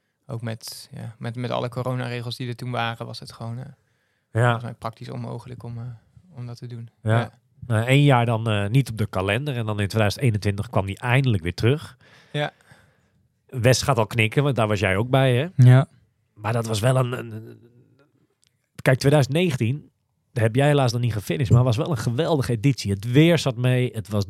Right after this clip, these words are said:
Speaker 2: druk,
Speaker 3: Ja,
Speaker 2: het
Speaker 3: was,
Speaker 2: was
Speaker 3: eh,
Speaker 2: prachtig.
Speaker 3: fantastisch,
Speaker 2: Eh,
Speaker 3: ja.
Speaker 2: Twee finishlijnen naast elkaar, zeg maar, of laantjes naast elkaar voor de halve en de hele. Het was
Speaker 3: Dat was de
Speaker 2: gewoon
Speaker 3: laatste van Yvonne van Vlerken toch ook, eh?
Speaker 2: Dat ook.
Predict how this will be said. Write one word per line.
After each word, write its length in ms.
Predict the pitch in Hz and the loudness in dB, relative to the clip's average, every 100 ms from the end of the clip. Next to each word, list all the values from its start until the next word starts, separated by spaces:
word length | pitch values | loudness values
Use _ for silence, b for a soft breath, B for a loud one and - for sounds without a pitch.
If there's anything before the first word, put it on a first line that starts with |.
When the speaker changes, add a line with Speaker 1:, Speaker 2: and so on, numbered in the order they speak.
| 104 | 2
Speaker 2:
druk, 140 | 135 | 4
Speaker 3:
Ja, 140 | 156 | 6
Speaker 2:
het 80 | 120 | 6
Speaker 3:
was, 120 | 101 107 | 4 -2
Speaker 2:
was 120 | 104 | 2
Speaker 3:
eh, 80 | 127 | 6
Speaker 2:
prachtig. 440 | 151 165 120 139 | 8 8 6 4
Speaker 3:
fantastisch, 320 | 123 117 120 127 | 2 0 -2 2
Speaker 2:
Eh, 60 | |
Speaker 3:
ja. 60 | 123 | 6
Speaker 2:
Twee 240 | 120 139 | 8 6
finishlijnen 760 | - 175 175 139 147 151 156 143 | 4 2 0 2 2 4 2 0
naast 260 | 147 139 | 0 0
elkaar, 380 | 127 - 135 139 | -2 2 2 2
zeg 100 | 120 | 0
maar, 100 | 135 | -2
of 80 | 110 | 2
laantjes 440 | 120 139 151 135 | 2 4 0 -2
naast 200 | 131 135 | -2 -2
elkaar 200 | 123 139 | -2 -2
voor 120 | - | -2
de 60 | 98 | -2
halve 300 | 92 101 95 | 2 0 0
en 60 | 107 | 0
de 60 | |
hele. 180 | 110 139 | 4 4
Het 80 | 160 | 2
was 80 | 151 | 0
Speaker 3:
Dat 80 | - | 4
was 80 | 165 | 6
de 60 | |
Speaker 2:
gewoon 120 | 185 165 | 8 6
Speaker 3:
laatste 240 | 190 180 | 6 2
van 180 | 127 120 | 0 2
Yvonne 280 | 127 110 117 | 2 2 2
van 120 | 107 | 2
Vlerken 320 | 104 220 160 | -2 0 0
toch 180 | 127 - | 0 0
ook, 200 | 127 - | -2 0
eh? 80 | 147 | 4
Speaker 2:
Dat 200 | 123 117 | 4 6
ook. 320 | 139 196 - | 6 4 -2